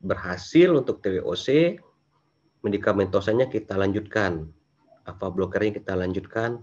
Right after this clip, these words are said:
sembari kita melakukan evaluasi lengkap untuk penyebab dari retensi urinnya. Ya, misalnya nanti kita akan perlu pemeriksaan U S G, perlu pemeriksaan,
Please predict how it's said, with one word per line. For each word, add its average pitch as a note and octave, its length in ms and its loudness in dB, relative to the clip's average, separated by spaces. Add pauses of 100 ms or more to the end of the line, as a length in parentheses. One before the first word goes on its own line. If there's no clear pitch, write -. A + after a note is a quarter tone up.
(100)
sembari G2 840 -2
kita G#2 400 -4
melakukan G2+ 560 -2
evaluasi F2+ 680 -6
lengkap F2 440 -10 (800)
untuk F#2+ 540 -4
penyebab F#2+ 540 0
dari F#2+ 420 -6 (1120)
retensi F#2+ 240 -4
urinnya. F2+ 560 -2 (2250)
Ya, G2 400 -6
misalnya F#2 400 -2
nanti F#2 80 -2
kita F2 320 -8
akan F2 240 -6
perlu F2 240 -4
pemeriksaan E2+ 640 -6
U E2+ 160 -6
S F#2 240 -4
G, F#2 460 2
perlu E2+ 260 -8
pemeriksaan, E2 840 -6